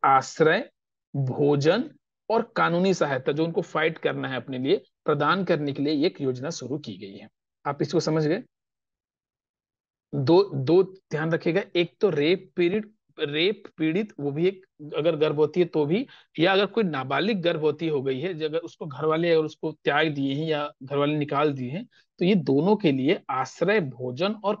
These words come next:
कानूनी सहायता के लिए ये योजना है। ठीक है, इस योजना के तहत क्या है कि मंत्रालय ने मिशन वात्सल्य, नाम क्या है, मिशन वात्सल्य के प्रशासनिक ढांचों में कुछ परिवर्तन यहाँ पास देखने को मिला है।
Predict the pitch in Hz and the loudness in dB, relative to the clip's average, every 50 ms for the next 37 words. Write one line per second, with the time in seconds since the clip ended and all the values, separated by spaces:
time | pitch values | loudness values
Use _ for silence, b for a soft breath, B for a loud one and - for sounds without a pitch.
0 | - - 147 143 139 143 165 190 185 - 160 143 139 127 139 156 147 143 - 127 | -6 -8 -6 -4 -4 -2 -2 -2 -2 -2 -4 -4 -4 -4 -4 -4 -4 -4 -4 -4
1 | 123 123 151 185 160 131 131 127 123 123 117 117 117 123 123 127 165 214 - _ | -2 -2 -2 -2 -2 -2 -2 0 0 -2 -2 -4 -10 -10 -10 -10 -10 -12 -14 _
2 | _ _ _ _ _ _ _ _ _ _ _ - - 170 - 233 233 - _ _ | _ _ _ _ _ _ _ _ _ _ _ -6 -4 -2 -2 -2 -4 -6 _ _
3 | _ _ _ _ _ _ _ _ _ _ - 226 240 220 - 170 156 156 156 156 | _ _ _ _ _ _ _ _ _ _ 0 0 0 0 2 2 4 4 6 6
4 | 175 190 247 240 220 220 - 220 196 208 202 - - 170 170 147 135 147 196 196 | 6 4 4 4 4 2 4 4 2 2 0 0 0 2 2 2 -2 -4 -6 -4
5 | - 180 165 160 165 156 - 160 156 156 185 220 208 208 240 208 156 143 143 147 | -4 -2 -2 -2 -4 -4 -2 0 0 2 4 2 2 2 0 -2 -2 -2 -4 -4
6 | 143 147 226 226 196 156 147 147 - - - - 170 151 131 123 123 139 147 170 | -2 0 0 0 2 0 -2 -2 -4 -8 -2 0 0 0 0 -4 -6 -6 -6 -6
7 | 185 175 - 196 196 233 247 160 143 147 156 151 - 220 220 196 156 147 147 143 | -6 -2 -2 -2 -2 -2 -6 -8 -8 -6 -6 -2 -2 0 0 0 0 -2 -2 -4
8 | - - - - 196 147 131 143 - _ _ _ _ _ _ _ - 240 233 - | -8 -10 -4 -2 -2 -2 -2 -4 -10 _ _ _ _ _ _ _ -2 -2 -2 0
9 | - 175 160 - 175 151 - - 196 240 226 202 143 - 151 139 - - - 208 | -2 -2 0 0 -2 -2 -2 0 0 0 0 -2 -4 -4 -4 -4 -2 2 2 2
10 | 165 147 208 - - 190 180 - - 165 151 147 143 139 135 - 170 170 160 147 | 4 2 -4 -2 -2 -2 -2 -2 -2 -2 0 0 0 -2 -2 -2 -6 -6 -6 -6
11 | 131 127 - 165 143 139 131 - - 135 135 - 190 180 139 131 131 120 107 175 | -8 -6 -4 -4 -4 -4 -6 -6 -8 -10 -6 -4 -4 -4 -4 -6 -6 -6 -8 -8
12 | 220 | -10